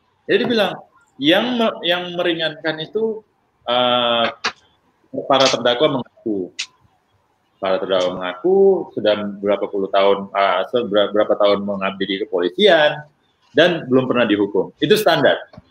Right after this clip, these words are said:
Untuk yang ngaku ya, untuk, oh, untuk, kecuali untuk yang ngaku, nggak semua, nggak semua terdakwa mau ngaku. Nah,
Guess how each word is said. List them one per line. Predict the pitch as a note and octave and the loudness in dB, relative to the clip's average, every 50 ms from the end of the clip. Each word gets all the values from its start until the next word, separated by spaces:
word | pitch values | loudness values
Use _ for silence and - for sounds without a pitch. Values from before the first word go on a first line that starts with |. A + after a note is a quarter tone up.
| _ _ _ _ _ _ _ _ _ _ _ _ _ _ _ _ _ | _ _ _ _ _ _ _ _ _ _ _ _ _ _ _ _ _
Untuk | - C#3 C3 F#3+ F3+ | -8 -4 0 2 2
yang | E3+ D3+ D3+ C#3+ C3 | 2 2 2 0 0
ngaku | C3+ C3 B2+ - C#3 A2+ G#2 A#2 | -2 -2 0 0 0 0 0 0
ya, | F2+ - A#2+ | -2 -4 -6
untuk, | A#2+ B2 D3 C#3 - - | -4 -2 -2 -2 -2 -2
oh, | B2+ B2+ C3+ C3 B2+ | 0 0 0 0 -2
untuk, | B2 A#2+ D3+ C#3+ C#3+ C3 - | -2 -2 0 0 0 -4 -6
kecuali | - C3 D#3 D3+ D#3 F#3 | -6 0 2 4 4 4
untuk | F#3+ D#3 D#3 | 4 4 2
yang | C#3+ C3+ C#3 | 2 2 2
ngaku, | C#3 C3+ C3+ A#2 | 0 0 0 -2
nggak | A2+ A#2+ A2+ A2+ | 0 0 0 0
semua, | A#2+ B2 C3 C3 - - _ | -2 -4 -6 -6 -6 -12 _
nggak | - B2 A#2+ A#2+ - | -6 -4 -2 -2 -2
semua | - C#3 C#3 C3 | -2 -2 -4 -4
terdakwa | B2+ A2+ A2+ A2+ - - C#3+ B2+ | -2 0 -2 0 0 0 0 0
mau | A2+ A2 G2+ G2+ | 0 -4 -6 -8
ngaku. | - - _ _ - _ _ _ _ _ _ _ - - A#2+ _ _ _ _ - - - - - _ _ _ _ _ _ _ _ _ | -10 -10 _ _ -20 _ _ _ _ _ _ _ -20 -20 -20 _ _ _ _ -14 -14 -14 -14 -16 _ _ _ _ _ _ _ _ _
Nah, | - B2 A2+ - - | -6 -4 -4 -4 -4